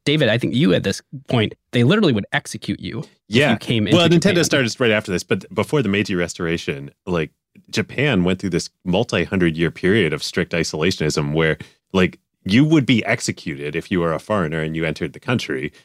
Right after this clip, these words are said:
Speaker 2: Likewise, if you were a Japanese person and you left the country and came back, you would also be executed. <laughs> Like,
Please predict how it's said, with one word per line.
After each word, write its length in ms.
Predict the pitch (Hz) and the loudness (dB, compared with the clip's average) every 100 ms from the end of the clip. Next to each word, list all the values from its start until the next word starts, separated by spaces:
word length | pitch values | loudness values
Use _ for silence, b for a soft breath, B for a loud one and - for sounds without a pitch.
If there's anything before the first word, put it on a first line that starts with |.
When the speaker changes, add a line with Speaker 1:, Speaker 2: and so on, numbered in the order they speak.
| b _ - | b _ -4
Speaker 2:
Likewise, 680 | 90 110 156 104 95 90 | 0 2 2 2 2 2
if 140 | 90 - | 0 0
you 160 | 98 92 | 2 4
were 120 | 85 | 2
a 40 | |
Japanese 460 | 80 85 78 139 156 | 0 -2 0 2 2
person 440 | - 95 - 87 | 0 0 0 0
and 160 | 82 82 | 0 0
you 80 | 85 | 0
left 220 | 123 - | 0 -2
the 80 | - | -4
country 320 | 98 87 87 | -2 0 -2
and 80 | 78 | 0
came 220 | 98 85 | 0 2
back, 240 | 101 78 | 0 2
you 100 | 101 | 2
would 140 | 87 82 | 2 2
also 260 | 80 - | 0 -2
be 160 | 82 78 | -4 -6
executed. 600 | 69 - - - 123 110 | -10 -14 -16 -14 -10 -6
<laughs> 20 | |
Like, 280 | 139 127 143 | 0 2 2